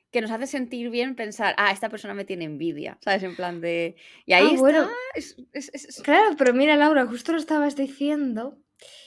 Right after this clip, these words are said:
Speaker 2: y yo cuando me he encontrado en esta situación, más que sentirme como, <laughs> "Esto da envidia",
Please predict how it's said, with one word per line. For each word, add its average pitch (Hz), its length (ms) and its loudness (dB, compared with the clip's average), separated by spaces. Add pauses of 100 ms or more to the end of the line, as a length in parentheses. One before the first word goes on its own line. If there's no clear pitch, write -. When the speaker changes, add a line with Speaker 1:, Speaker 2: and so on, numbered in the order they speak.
(240)
Speaker 2:
y 254 140 -6
yo 269 120 2
cuando 277 280 0
me 240 120 -2
he 233 40 -4
encontrado 302 320 0
en 302 60 -2
esta 285 180 -4
situación, 269 540 -2
más 226 260 -6
que 320 200 -2
sentirme 247 520 -4
como, 220 220 -6
<laughs> - 500 -14
"Esto - 380 -20
da - 80 -20
envidia", 190 540 -4